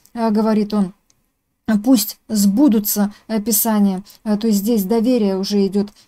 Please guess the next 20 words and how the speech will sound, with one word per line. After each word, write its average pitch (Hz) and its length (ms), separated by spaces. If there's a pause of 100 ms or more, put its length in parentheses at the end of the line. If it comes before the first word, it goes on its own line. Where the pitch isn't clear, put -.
э, 208 140
высшим 208 420
силам 254 320
и 214 120
понимание, 208 1000 (320)
э, 202 240
сути. 214 520 (360)
Крест 269 460
души, 226 760 (200)
э, 220 200
где 220 420
должно 226 520
родиться, 226 640 (180)
э, 220 180
намерение 233 1040 (220)
и - 80
осознание 240 840
себя 226 420
частью 214 640
света. 202 560